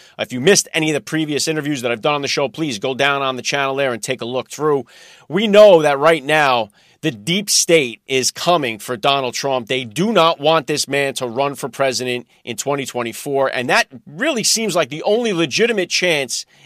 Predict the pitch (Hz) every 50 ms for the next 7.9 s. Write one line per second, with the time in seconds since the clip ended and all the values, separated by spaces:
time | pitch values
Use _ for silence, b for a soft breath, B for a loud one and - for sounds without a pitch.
0 | b 120 139 175 196 160 151 165 156 131 123 117 131 117 - - - - - 165
1 | 175 170 - 175 143 127 117 127 123 120 117 113 - 131 123 120 123 - _ b
2 | b b b - - 190 196 202 190 175 156 - 151 151 143 139 135 - - 143
3 | 139 123 131 135 131 131 - 107 110 107 107 113 131 160 214 220 165 165 156 139
4 | 127 120 117 113 113 104 b b b b b b 170 175 - - 156 123 117 156
5 | 151 - 139 127 117 110 - - - 143 131 117 139 131 127 117 117 113 117 120
6 | 113 110 107 101 - - 131 113 104 - - B B B B B B 135 123 -
7 | 185 190 175 190 202 - - - 196 196 190 185 175 165 160 156 - -